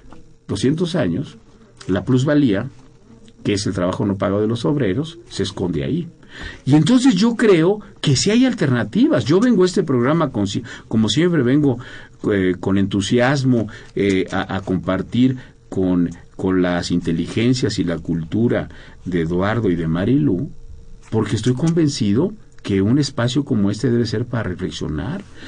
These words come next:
y para encontrar soluciones tangibles y posibles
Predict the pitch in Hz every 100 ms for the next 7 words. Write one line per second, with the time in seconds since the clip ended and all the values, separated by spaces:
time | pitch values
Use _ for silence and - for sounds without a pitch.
0 | - - 120 117 110 107 104 107 101 123
1 | 156 180 123 104 - 107 139 156 - -
2 | - - 101 98 95 110 120 170 190 -
3 | - - - - 101 98 98 123 98 98
4 | 175